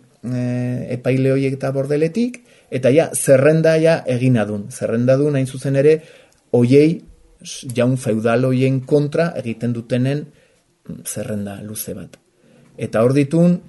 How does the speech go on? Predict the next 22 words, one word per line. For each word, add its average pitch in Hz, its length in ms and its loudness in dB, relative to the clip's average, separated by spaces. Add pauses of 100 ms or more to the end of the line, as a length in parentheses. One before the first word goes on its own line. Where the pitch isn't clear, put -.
ka-, - 220 -10
batzutan 113 440 -6
pesatzen 131 360 -4
nagu 143 140 -2
sorgina 127 560 -2
dela, 131 320 0 (380)
beti 117 440 -6
azken 120 520 -4
bordan, 123 640 -2
bizi 117 300 -8
den, 123 480 0
emazte 117 640 -2
bakar, 120 680 -2 (100)
e, 110 260 -4
ezurtsu, 123 960 -2
zahar, 123 720 -4
e, 120 200 -2
boterik 117 420 -4
gabeko, 123 340 -2
ez, 143 160 -4
ez. 123 140 -2 (640)
Hemen 139 320 2